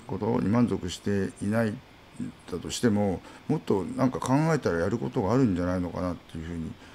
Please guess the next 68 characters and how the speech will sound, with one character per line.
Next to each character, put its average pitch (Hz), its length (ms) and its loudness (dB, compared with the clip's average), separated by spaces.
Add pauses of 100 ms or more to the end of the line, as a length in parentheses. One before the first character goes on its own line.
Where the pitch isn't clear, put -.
(120)
思 92 100 0
い - 20 0
ま 87 100 -2
す。 - 160 -8
あ 98 60 -2
の、 95 220 -4 (340)
何 180 280 6
で 208 80 6
も 185 100 4
物 120 220 6
事 113 160 2
は 85 80 2
ク - 120 -4
リ 127 120 6
エ - 20 6
イ 127 60 2
テ 127 100 -6
ィ 90 40 -2
ブ 85 760 -6
じ 98 60 -6
ゃ 92 40 -2
な 98 100 -2
い 90 60 -4
と 80 100 -8
う 82 80 -6
ま 107 220 2
く - 80 -8
い - 20 -6
か 87 100 -2
な 92 100 0
い - 20 0
ん 90 100 -2
で、 90 260 -4 (460)
な 107 280 6
ん - 120 4
か 90 240 2 (120)
ク 98 100 -4
リ 127 100 2
エ 170 100 4
イ 185 40 0
テ 165 80 -4
ィ - 20 0
ブ 127 60 4
な 107 80 2
こ 92 140 -2
と 95 80 -2
を 95 40 0
し 90 60 -6
た 98 160 2
い 95 80 0 (400)
と 98 100 -4
だ 87 140 0
け 104 80 -6
言 104 100 0
わ 104 80 2
れ 95 60 -2
て - 100 -4
も、 92 300 0 (440)
<clears throat> - 420 -20
答 131 300 0
え - 40 2
よ 135 120 6
う 123 40 6
が 120 80 6
な 120 140 8
い 95 80 4
で 90 120 -2
す。 - 160 -8